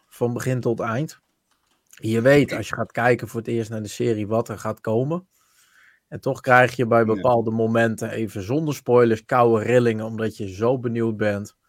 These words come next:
Speaker 1: hoe gaan ze dit in beeld brengen?
Speaker 2: Ja, ja,
Speaker 1: Dus,
Speaker 2: precies.
Speaker 1: wordt
Speaker 2: Absoluut.
Speaker 1: afwachten, dat, eh, maar er komt in ieder geval een leuke serie aan.
Speaker 2: Ja.
Speaker 1: Gaan wij gauw verder, want Microsoft, zeiden we eerder al, is aan het reorganiseren.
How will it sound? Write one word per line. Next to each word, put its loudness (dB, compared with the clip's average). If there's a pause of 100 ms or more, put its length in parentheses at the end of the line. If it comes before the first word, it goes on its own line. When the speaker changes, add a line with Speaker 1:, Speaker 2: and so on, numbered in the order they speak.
(560)
Speaker 1:
hoe -8
gaan -2
ze -12
dit -6
in -10
beeld -4
brengen? -16 (140)
Speaker 2:
Ja, -10 (280)
ja, -16
Speaker 1:
Dus, -18
Speaker 2:
precies. -16 (140)
Speaker 1:
wordt 0
Speaker 2:
Absoluut. 4
Speaker 1:
afwachten, 4
dat, 2
eh, 0 (340)
maar -8
er -6
komt -14
in -8
ieder -6
geval -6
een -4
leuke -6 (140)
serie 8
aan. -14 (640)
Speaker 2:
Ja. -18 (260)
Speaker 1:
Gaan 4
wij 8
gauw 4
verder, 6 (140)
want 2
Microsoft, 0
zeiden 0
we 0
eerder 0
al, 0
is -10
aan -10
het -12
reorganiseren. -4